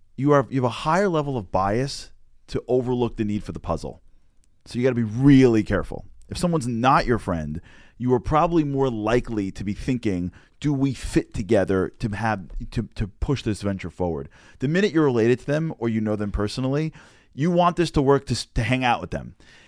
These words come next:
If this is what's causing you to make, get to go into business together, I have an, a bit of advice for you.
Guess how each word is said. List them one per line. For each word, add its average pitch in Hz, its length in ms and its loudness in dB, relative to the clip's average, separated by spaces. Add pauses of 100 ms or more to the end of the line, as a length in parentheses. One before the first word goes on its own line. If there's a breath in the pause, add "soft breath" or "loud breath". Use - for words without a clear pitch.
(340 soft breath)
If 117 120 -2
this 208 180 6
is 226 120 0
what's 185 160 4
causing 151 380 8
you 143 80 4
to 131 60 4
make, 127 280 2
get 135 180 2
to 127 80 0
go 131 140 8
into 117 160 2
business 123 240 2
together, 160 400 4
I 123 160 0
have 131 160 2
an, 120 80 0
a 117 60 4
bit 110 340 2
of 107 60 2
advice 95 320 2
for 80 100 -6
you. 71 180 -4